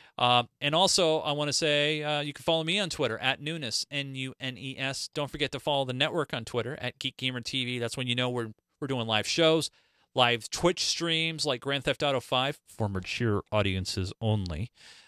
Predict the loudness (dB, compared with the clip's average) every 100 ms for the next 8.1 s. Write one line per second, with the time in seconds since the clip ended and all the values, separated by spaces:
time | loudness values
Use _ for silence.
0 | _ -4 -2 4 10 10 8 0 0 -6
1 | -6 -10 -10 -8 -8 0 0 4 4 4
2 | 2 2 0 0 -2 -2 -4 -8 _ _
3 | -4 6 8 8 6 6 8 6 2 -2
4 | -2 -2 4 4 4 2 0 4 4 2
5 | -10 -20 _ _ _ _ 0 2 4 4
6 | 0 0 -2 -2 -2 -2 0 0 0 0
7 | 0 0 0 0 0 0 -2 0 0 0
8 | -4